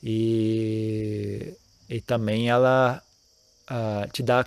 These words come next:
a, a qualidade da flexibilidade, né? Porque firmeza é muito bom e é útil, mas flexibilidade também é bom e útil, né?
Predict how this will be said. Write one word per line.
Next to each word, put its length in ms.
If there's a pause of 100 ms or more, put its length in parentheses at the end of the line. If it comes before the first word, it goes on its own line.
(120)
a, 440
a 40
qualidade 640
da 100
flexibilidade, 1000
né? 60 (800)
Porque 300
firmeza 760
é 80
muito 240
bom 360
e 120
é 60
útil, 460 (640)
mas 220
flexibilidade 720
também 340
é 40
bom 340
e 80
útil, 460
né? 120